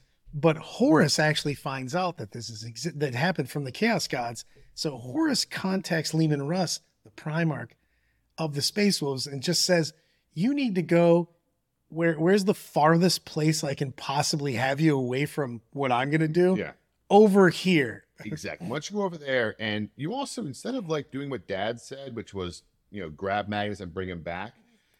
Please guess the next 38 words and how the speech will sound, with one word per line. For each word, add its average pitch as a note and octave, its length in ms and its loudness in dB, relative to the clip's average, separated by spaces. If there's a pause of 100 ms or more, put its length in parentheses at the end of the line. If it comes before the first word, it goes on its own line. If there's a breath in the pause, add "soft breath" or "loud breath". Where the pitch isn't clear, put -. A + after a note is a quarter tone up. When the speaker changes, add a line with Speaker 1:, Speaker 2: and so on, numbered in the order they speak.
(120)
Speaker 1:
You D#3+ 140 0
Speaker 2:
why E3 40 4
don't - 40 4
Speaker 1:
need F3+ 60 4
Speaker 2:
you E3+ 60 4
just E3+ 120 6
Speaker 1:
to - 80 -8
Speaker 2:
kill D#3+ 100 -2
him? D2+ 160 -8 (220)
Speaker 1:
Yeah, E3 180 6
no, D#3 120 4
you D#3 160 4
need E3 140 4
to D3+ 60 -2
exterminate. E3+ 1040 4
Well, F#3 180 4
actually, F#3 360 6 (320 soft breath)
he A#3 140 2
burns G#3+ 340 10
Prospera C#3 460 6
to A2+ 80 -6
the A2+ 40 -6
ground. A#2 360 -6
<laughs> - 0 - (120)
Speaker 2:
Yeah, D3 120 4
y-, C3 180 0
yeah. D#3 200 -2
So D#3 200 -8 (100)
this F#3 220 0
is, D#3 220 -2
you C3+ 120 -10
know, A2 120 -8
and C3+ 180 -4
we're F#3 80 -2
gonna G3 180 -2
cover D3 500 -2 (120)
th-, A#2 120 -20 (320)
Magnus's G#2+ 540 -6